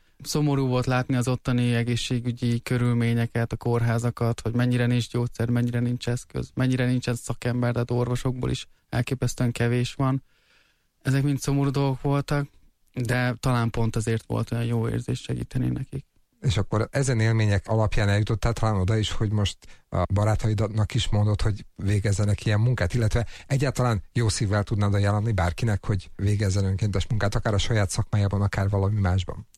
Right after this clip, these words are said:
Speaker 1: Természetesen mindenkinek ajánlanám. Persze ez attitűd kérdése is,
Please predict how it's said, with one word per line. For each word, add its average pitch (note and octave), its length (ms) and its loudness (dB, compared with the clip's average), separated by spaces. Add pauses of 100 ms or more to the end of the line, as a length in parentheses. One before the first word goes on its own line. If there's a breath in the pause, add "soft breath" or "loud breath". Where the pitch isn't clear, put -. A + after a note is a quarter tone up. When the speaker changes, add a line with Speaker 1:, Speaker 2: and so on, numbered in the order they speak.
(260)
Speaker 1:
Természetesen A#2 640 0
mindenkinek A#2 560 0
ajánlanám. B2+ 600 2 (160)
Persze C3+ 260 -2
ez B2 60 0
attitűd C3 380 -2
kérdése C3+ 600 -2
is, C#3+ 320 -4